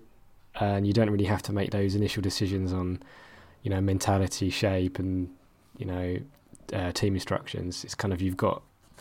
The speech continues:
there's a philosophy there that you can just, from the ground, from the ground up, you can just pick that up and run with it and tweak as you go. I f-, you know, I think this is something that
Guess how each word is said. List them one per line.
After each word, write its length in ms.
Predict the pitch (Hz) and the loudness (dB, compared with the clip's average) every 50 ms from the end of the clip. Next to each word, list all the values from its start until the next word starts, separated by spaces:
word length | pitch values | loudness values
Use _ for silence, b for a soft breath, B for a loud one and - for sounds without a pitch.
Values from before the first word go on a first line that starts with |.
| - - - | -20 -12 -4
there's 200 | - 110 98 90 | 0 2 2 2
a 40 | 95 | 2
philosophy 500 | - - 113 107 104 - - - - 98 | 0 2 4 4 4 4 2 -2 0 0
there 200 | 90 98 92 92 | 0 2 0 0
that 100 | - 98 | 0 0
you 100 | 95 90 | -4 -4
can 120 | - 104 90 | -4 -4 -2
just, 280 | 87 87 - - - - - - _ - - - | -2 -4 -4 -6 -12 -16 -20 -20 _ -20 -20 -12
from 180 | - - 104 101 | -6 -2 0 0
the 60 | 98 | 2
ground, 440 | - 113 101 95 92 90 95 - - - - | 4 4 4 4 4 0 -4 -8 -14 -16 -6
from 180 | - 110 101 95 | -2 0 2 2
the 40 | 92 | 4
ground 240 | - 107 98 98 98 | 4 4 4 4 4
up, 100 | 95 92 | 2 0
you 60 | 87 | 0
can 120 | - 101 | -2 -2
just 160 | 92 90 - | -4 -4 -2
pick 140 | - 101 90 - | -4 -4 -4 -2
that 180 | - 92 - - | -2 -2 -2 -2
up 120 | - - | -2 -4
and 100 | 92 92 | -2 0
run 140 | 98 95 95 | 0 0 0
with 120 | 90 - | 0 -2
it 200 | 78 82 - - - - B B B B B B B B | -4 -6 -6 -8 -10 -20 B B B B B B B B
and 100 | 95 - | -4 -4
tweak 280 | - - 101 92 - | 0 2 0 2 0
as 100 | 95 - | -2 -2
you 60 | 92 85 | -2 0
go. 340 | - 98 92 87 87 98 98 - - b b b b b b b b b | 0 2 2 2 0 -2 -4 -8 -12 b b b b b b b b b
I 60 | - | 0
f-, 160 | - - - - - - - - - - - | 0 0 -2 -6 -8 -12 -14 -16 -18 -12 -6
you 100 | - 101 | -4 -2
know, 160 | 101 101 101 - - - | 0 0 0 -2 -2 -4
I 60 | 110 | 0
think 160 | - 135 123 | 2 4 4
this 120 | 113 - | 4 4
is 80 | 120 - | 2 2
something 240 | - 117 107 98 85 | 2 2 2 2 0
that 180 | 98 - - | 0 -2 -4